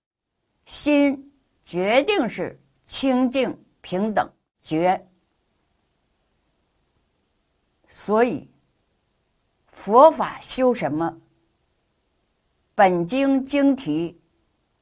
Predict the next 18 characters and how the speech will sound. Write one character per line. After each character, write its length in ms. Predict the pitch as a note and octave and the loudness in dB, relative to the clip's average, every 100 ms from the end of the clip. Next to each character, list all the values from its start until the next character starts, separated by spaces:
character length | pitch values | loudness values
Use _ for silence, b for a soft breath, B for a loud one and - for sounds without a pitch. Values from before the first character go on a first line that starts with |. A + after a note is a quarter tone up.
| _ | _
清 460 | - - E4+ D#4+ E4+ | -8 0 2 2 2
净 440 | F#4 D4+ F#3+ - _ - | 0 -2 -4 -10 _ -14
平 320 | F#3 G3+ C#4+ | -6 0 2
等 220 | G#3 C3+ | 2 0
觉， 400 | C3+ E3 F3 - _ _ _ _ _ _ _ _ _ _ _ _ _ _ - | -4 -2 -2 -4 _ _ _ _ _ _ _ _ _ _ _ _ _ _ -6
因 520 | B3 B3+ B3+ B3+ - _ _ _ _ _ _ - | 4 6 6 2 -8 _ _ _ _ _ _ -8
智 280 | G4+ D4+ | 0 2
慧 280 | D#3 D#3+ - _ _ _ _ _ _ _ _ _ _ _ _ | 2 -4 -12 _ _ _ _ _ _ _ _ _ _ _ _
大 320 | - D#4+ D#4+ G3 | 0 2 4 0
乘 480 | - D#3+ F3 F3 - - | 0 0 0 -6 -14 -14
无 220 | F3 G3+ | -6 0
量 180 | C#4 A#3+ | 2 2
寿 300 | - A#3+ D3 | 0 -4 -4
庄 340 | - G3+ F#3 | -4 -2 -2
严 340 | F3+ C#3 C#3+ - _ _ _ _ _ _ _ _ _ | -2 -4 -6 -12 _ _ _ _ _ _ _ _ _
是 320 | - - C#4 | -16 -8 -4
果 300 | A3+ D#3+ B2+ | -4 -2 -2
报， 340 | F#3 A#3+ - | 0 -2 -2